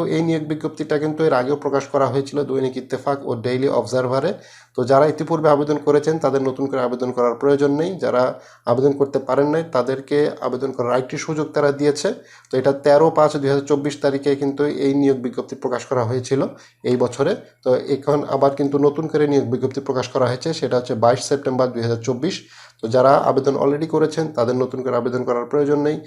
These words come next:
যারা এখন আবেদন করতে পারেন নাই সেই সময় তাদের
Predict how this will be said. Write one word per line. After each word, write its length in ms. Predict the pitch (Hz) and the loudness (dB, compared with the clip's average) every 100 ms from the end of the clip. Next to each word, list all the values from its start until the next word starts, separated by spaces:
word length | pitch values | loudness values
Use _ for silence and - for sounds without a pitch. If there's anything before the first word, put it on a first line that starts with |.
| - - _ | -18 -20 _
যারা 220 | - 120 131 | 0 4 6
এখন 240 | 135 123 139 135 | 4 2 -2 0
আবেদন 420 | - 131 127 131 | -2 -2 -2 -2
করতে 320 | 135 - 135 127 | -2 -4 -4 -4
পারেন 280 | - 131 156 | 2 2 2
নাই 140 | 156 | 0
সেই 160 | 143 156 | 0 -2
সময় 280 | 147 151 170 | -2 -2 0
তাদের 300 | - 123 | 0 0